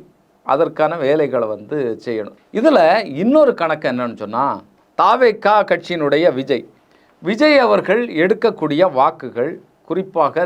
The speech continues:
திமுகவினுடைய வாக்குகளாக இருந்தா, பிரிக்கக்கூடிய வாக்குகளாக இருந்தா, அது நமக்கு சாதகமாக அமையும். அப்ப நமக்கு வெற்றி வாய்ப்பு அதிகரிக்கும். அது மட்டுமல்ல, ஏற்கனவே நம்ம காங்கிரஸினுடைய விஷயம் பேசிட்டு இருந்தோம்.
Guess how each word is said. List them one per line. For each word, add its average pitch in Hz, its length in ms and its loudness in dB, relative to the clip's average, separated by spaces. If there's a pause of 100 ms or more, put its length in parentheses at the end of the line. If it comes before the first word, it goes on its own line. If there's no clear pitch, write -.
(140)
திமுகவினுடைய 170 960 -2
வாக்குகளாக 123 760 -2 (100)
இருந்தா, 113 380 -6
பிரிக்கக்கூடிய 123 640 -6
வாக்குகளாக 110 680 -4 (100)
இருந்தா, 113 420 -6 (380)
அது 185 200 2
நமக்கு 226 340 -2 (120)
சாதகமாக 165 720 0 (280)
அமையும். 127 420 -4 (440)
அப்ப 190 260 0
நமக்கு 190 320 -2
வெற்றி 165 280 -6
வாய்ப்பு 156 380 0
அதிகரிக்கும். 123 640 -4 (180)
அது 143 180 -2
மட்டுமல்ல, 139 600 -2 (120)
ஏற்கனவே 165 420 0
நம்ம 151 260 -4
காங்கிரஸினுடைய 156 680 -2
விஷயம் 147 300 -10
பேசிட்டு 143 400 -8
இருந்தோம். 107 320 -12